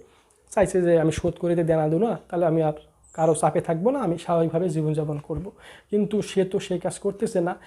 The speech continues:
সে আবার দুদিন পর একইভাবে জুয়ার মধ্যে পড়ে যাচ্ছে এবং ফলস্বরূপ তাকে কী করতে হচ্ছে?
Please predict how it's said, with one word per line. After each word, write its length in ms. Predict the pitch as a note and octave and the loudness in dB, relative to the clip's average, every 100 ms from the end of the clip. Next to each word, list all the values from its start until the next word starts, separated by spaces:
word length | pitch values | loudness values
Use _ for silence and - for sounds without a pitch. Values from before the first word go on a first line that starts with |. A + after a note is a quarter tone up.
| - - | -20 -18
সে 200 | - F#3+ F#3+ | -2 -2 2
আবার 300 | F#3 G3 C4 | 4 6 6
দুদিন 280 | F#3 E3+ E3+ | 6 6 4
পর 180 | F#3+ G3+ | 0 0
একইভাবে 960 | F#3+ E3+ A3 C#4+ - - - D#3 F3+ C#4+ - - E3+ | -2 0 0 0 -2 -12 -2 2 2 0 -4 -4 4
জুয়ার 220 | F3 E3+ | 6 6
মধ্যে 240 | E3 D3+ D#3 | 4 0 2
পড়ে 180 | E3+ E3+ | 4 4
যাচ্ছে 500 | E3 - - - F#3 | 2 -2 -18 -6 -2
এবং 200 | E3+ G3 - - | -2 -4 -10 -2
ফলস্বরূপ 540 | - F#3+ G3 G#3+ C4+ - - - - _ | 4 4 2 -4 -4 -6 -16 -20 -20 _
তাকে 180 | F#3 E3 - | -4 -2 -4
কী 120 | A3 | 0
করতে 260 | A3+ A3+ | 0 0
হচ্ছে? 380 | G#3+ G#3 - D4+ | -2 -4 -4 -6